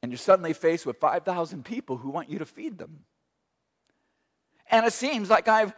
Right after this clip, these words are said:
left you holding the bag. You can trust me then. You can trust me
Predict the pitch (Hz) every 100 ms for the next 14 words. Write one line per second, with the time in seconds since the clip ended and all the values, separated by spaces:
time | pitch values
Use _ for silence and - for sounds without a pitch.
0 | - - 208 214 - 294 226 214 214 220
1 | 233 262 277 240 156 117 - 185 240 240
2 | 208 269 294 285 185 175 151 143 110 98
3 | _ _ _ _ _ _ _ _ _ _
4 | _ _ _ _ _ _ _ 214 - 208
5 | - 269 277 - 156 170